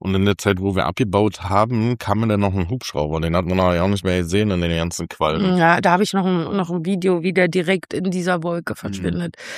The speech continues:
Speaker 2: Also Respekt wirklich an jeden Feuerwehrmann, jeden, der in so einem Flugzeug sitzt und jeden, ähm, der davon selbst mal betroffen war. Das ist wirklich, äh, ganz schlimm. Also das war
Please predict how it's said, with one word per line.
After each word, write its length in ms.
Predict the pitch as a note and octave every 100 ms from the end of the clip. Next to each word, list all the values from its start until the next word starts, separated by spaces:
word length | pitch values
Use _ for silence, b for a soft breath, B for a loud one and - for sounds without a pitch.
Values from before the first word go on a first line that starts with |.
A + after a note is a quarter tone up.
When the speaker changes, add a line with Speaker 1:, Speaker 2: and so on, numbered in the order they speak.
| B
Speaker 2:
Also 180 | - F#3+
Respekt 500 | F#3+ - - G#3 -
wirklich 380 | G3 - G#3+ -
an 280 | F3+ F3+ -
jeden 360 | F#3+ G3 F#3 F#3+
Feuerwehrmann, 880 | - G3 F#3+ F3 F#3 F3+ F3 F3+
jeden, 440 | F3+ F#3 F#3+ F#3+ F#3
der 360 | F#3 F3+ F3+ -
in 140 | F3+
so 100 | E3+
einem 80 | F3
Flugzeug 460 | - G3 - F3+ D3+
sitzt 340 | F3+ - -
und 180 | F3+ D#3
jeden, 440 | E3+ F#3+ F3+ F3+ - B B B B B -
ähm, 720 | G3+ F#3 F3+ F3+ F3 E3+ F3+
der 120 | G3 F#3
davon 320 | F#3 G#3+ F#3+
selbst 260 | F3+ -
mal 120 | G3+ F3+
betroffen 480 | F#3 - G#3+ A3
war. 320 | F3+ E3+ E3 E3+
Das 240 | D#3+ -
ist 320 | - - -
wirklich, 440 | F#3 - G3 - - -
äh, 220 | - - D3+
ganz 440 | E3 F#3 G3+ A#3
schlimm. 420 | - G#3+ G#3 E3 F#3
Also 280 | - F3 F#3
das 240 | - E3+ -
war 300 | F3 F3